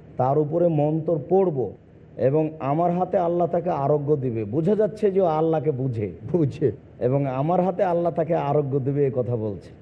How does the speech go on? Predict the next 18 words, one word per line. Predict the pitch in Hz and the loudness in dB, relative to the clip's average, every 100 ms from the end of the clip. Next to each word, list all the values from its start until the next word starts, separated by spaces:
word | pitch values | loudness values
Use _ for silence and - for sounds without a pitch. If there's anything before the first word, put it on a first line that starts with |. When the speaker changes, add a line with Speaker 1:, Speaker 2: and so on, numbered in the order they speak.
| - | -8
Speaker 2:
আচ্ছা। | 110 110 - - | -6 -6 -8 -10
Speaker 1:
ফালাকিয়াহু, | 160 165 202 - 170 135 92 87 - - - - - | -2 -2 -2 -4 0 0 0 -10 -18 -20 -20 -20 -4
এরপরেই | 151 196 190 214 208 | 2 2 2 2 2
তার | 175 151 117 - - - - - | 0 -4 -4 -14 -20 -20 -20 -4
রাসূল | 143 156 185 | -2 0 -2
সাল্লাল্লাহু | 151 156 | -2 0
আলাইহি | 147 127 | 0 0
সাল্লামের | 147 139 135 | -2 -2 -4
সাথে | 123 127 127 | -4 -4 -4
সাক্ষাৎ | - 139 - 113 | -4 -6 -2 -4
হয়ে | 104 98 90 | -2 -4 -4
গেল। | 80 76 - - - - - - - - | -8 -12 -18 -20 -20 -20 -20 -20 -20 -4
ফাকালা, | 160 156 190 156 113 127 - - | -2 0 0 0 -4 -6 -18 -14
সে | 127 | -8
আল্লাহ | 120 117 | -4 -4
রাসূলকে | 113 117 107 | -4 -6 -6
বলল, | 101 104 117 196 - - - - | -6 -4 -2 -4 -6 -20 -20 -2
"ইন্নী | 147 170 180 190 214 | 0 2 2 0 0